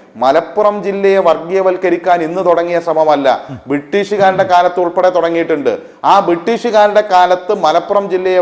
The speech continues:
വർഗീയവൽക്കരിക്കാനും അവിടെ നടന്ന ഉജ്ജ്വലമായ സ്വാതന്ത്ര്യ സമര പോരാട്ടം, കർഷക സമരം, ആ പോരാട്ടത്തെ മാപ്പിള ലഹള എന്ന് ബ്രിട്ടീഷുകാർ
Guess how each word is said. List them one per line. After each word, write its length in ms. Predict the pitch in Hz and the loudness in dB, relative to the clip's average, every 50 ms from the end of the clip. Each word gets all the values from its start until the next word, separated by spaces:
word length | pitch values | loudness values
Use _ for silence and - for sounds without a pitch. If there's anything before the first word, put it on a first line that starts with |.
| 165 | 2
വർഗീയവൽക്കരിക്കാനും 960 | 151 147 151 170 180 175 165 160 - 160 151 147 147 147 147 143 143 143 127 104 - - - - - _ - 123 139 | 2 2 0 -2 0 0 0 0 0 -2 -2 -2 -2 0 0 0 0 -2 -4 -8 -12 -16 -20 -20 -16 _ -2 0 0
അവിടെ 240 | 143 170 175 202 202 | 2 2 2 2 2
നടന്ന 280 | 190 180 180 175 180 190 190 165 147 | 4 2 2 0 2 0 0 0 0
ഉജ്ജ്വലമായ 560 | 143 139 139 185 185 185 185 185 180 185 185 196 185 | -4 -2 0 2 2 4 4 4 4 4 2 2 0
സ്വാതന്ത്ര്യ 420 | 180 165 165 175 190 190 190 196 185 190 | 2 2 2 2 2 0 -2 -2 -2 -2
സമര 160 | 185 180 180 165 165 | 0 0 0 0 2
പോരാട്ടം, 480 | 160 151 147 139 131 - 147 160 196 247 - - - - _ _ - | 0 2 2 0 0 0 -2 -2 -2 -4 -10 -20 -20 -20 _ _ 0
കർഷക 320 | 147 147 - - 208 190 - 202 | 0 0 0 -2 0 0 0 0
സമരം, 320 | 185 156 151 135 147 175 208 254 - - 117 127 170 | 0 0 0 0 0 -2 -2 -6 -10 -4 0 2 2
ആ 20 | 214 220 - | 2 0 0
പോരാട്ടത്തെ 640 | 190 185 190 190 190 185 185 185 170 165 - 170 143 110 - - - - - - 113 131 | 2 2 4 4 2 2 2 0 -2 0 2 2 2 2 0 -4 -10 -18 -18 -4 0 2
മാപ്പിള 320 | 147 180 190 - - 220 220 208 202 | 2 2 2 0 2 2 4 4 4
ലഹള 160 | 185 196 196 196 190 185 | 4 4 4 4 4 2
എന്ന് 140 | 185 185 170 | 0 0 -2
ബ്രിട്ടീഷുകാർ 480 | 165 165 165 185 190 185 196 190 196 | -2 0 0 0 0 0 0 2 2